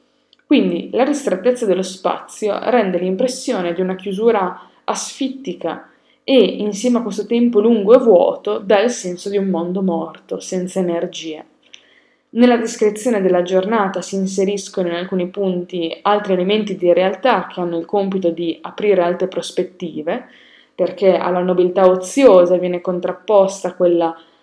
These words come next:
rude del passato che non si adagiava nelle mollezze ma si agitava ferocemente in battaglia, e anche qui scatta il, eh, meccanismo ironico, in quanto il precettore finge di provare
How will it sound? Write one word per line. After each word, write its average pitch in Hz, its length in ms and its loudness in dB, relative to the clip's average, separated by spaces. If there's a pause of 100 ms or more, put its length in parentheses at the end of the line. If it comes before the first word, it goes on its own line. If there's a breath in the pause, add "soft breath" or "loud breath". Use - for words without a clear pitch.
(140 loud breath)
rude 214 380 2
del 180 220 4
passato 190 760 2
che 180 520 -2
non 185 220 -2
si 190 100 -2
adagiava 196 400 2
nelle 175 180 0
mollezze 180 640 -2
ma 160 120 -8
si - 140 -4
agitava 175 480 -2
ferocemente 180 720 -4
in 160 140 -4
battaglia, 170 880 -4 (340 loud breath)
e 220 100 -2
anche 240 240 2
qui 220 240 -4
scatta 208 760 -4
il, 185 520 -2
eh, 190 180 2
meccanismo 196 500 -2
ironico, 170 540 0
in 185 100 -4
quanto 185 400 0
il 185 380 2
precettore 202 880 2
finge 208 280 -6
di 190 100 -4
provare 190 520 2